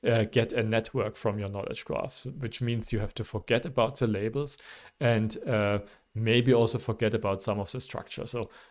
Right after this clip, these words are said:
um, if you just throw away all of the labels, then, uh, the structure, as I said, will maybe not be the right one. Um, but, uh, i-, if you also throw away some of the edges, you will also lose information. So you have to think about what is really the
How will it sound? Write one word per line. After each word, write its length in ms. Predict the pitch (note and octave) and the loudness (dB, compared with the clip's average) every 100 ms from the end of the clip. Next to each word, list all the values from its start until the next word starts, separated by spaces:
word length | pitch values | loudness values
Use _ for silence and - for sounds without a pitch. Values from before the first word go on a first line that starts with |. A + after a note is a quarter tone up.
| - | -8
um, 340 | A2+ G#2+ G2+ - | -4 -2 -4 -6
if 180 | - B2 | -2 0
you 60 | A2+ | 0
just 460 | A2 G#2+ - - | 2 0 0 -8
throw 240 | - - A#2 | -6 6 8
away 260 | A2+ A2 | 8 6
all 300 | G#2 A2 C3 | 6 8 8
of 120 | C#3 C3+ | 8 4
the 80 | |
labels, 520 | A#2+ A2+ A2+ A#2+ A2 - | 6 6 6 4 4 0
then, 300 | G#2 G#2+ G2+ | 0 0 0
uh, 100 | A2+ | -2
the 140 | A2+ | -2
structure, 480 | G#2+ A2 G#2 - G#2+ - | -2 -2 0 0 0 0
as 140 | G#2 | 0
I 100 | G#2 | 0
said, 280 | - G2+ - | 0 -4 -2
will 120 | G#2 | -4
maybe 240 | G#2 G2 | -2 -2
not 220 | G2 G#2+ - | -2 -2 0
be 120 | A#2 | 0
the 100 | G#2+ | 2
right 260 | G2+ G#2+ | 0 0
one. 200 | C3 D3 C#3 - - _ | -2 -6 -8 -16 -20 _
Um, 460 | - A2+ A2 A2+ - | 0 2 2 0 -4
but, 460 | - C3 G#2 G#2 - G4 | -4 2 2 0 -4 0
uh, 240 | B2+ A2 | 2 4
i-, 80 | G#2+ | 2
if 380 | - - G#2+ B2 | -2 -8 -6 -2
you 140 | A#2+ G#2 | 0 4
also 220 | A2 A2+ | 4 2
throw 220 | - A2 | 0 2
away 220 | G#2+ G#2 | 4 4
some 220 | G2 A2 | 0 -2
of 140 | G#2+ - | -4 -6
the 120 | - | -6
edges, 360 | G#2+ G#2+ A2+ - - - _ | -6 -2 -4 -4 -14 -20 _
you 160 | - G#2 | -4 0
will 120 | A2 | 4
also 320 | G#2+ A2 A2 | 6 4 4
lose 260 | A2 A2+ A2+ | 2 0 -4
information. 640 | - - G#2+ G2+ - C#3 | -8 -8 -8 -8 -10 -8
So 100 | - | -2
you 140 | A#2 A2+ | 0 2
have 200 | A#2+ A#2 | 0 0
to 100 | A#2 | -4
think 240 | - B2+ | -2 0
about 360 | B2+ A#2 A2 G#2+ | 0 4 2 4
what 160 | A2 - | 2 2
is 200 | A2+ A2 | -2 -2
really 200 | G#2 G#2 | -2 -2
the 220 | G#2 | -2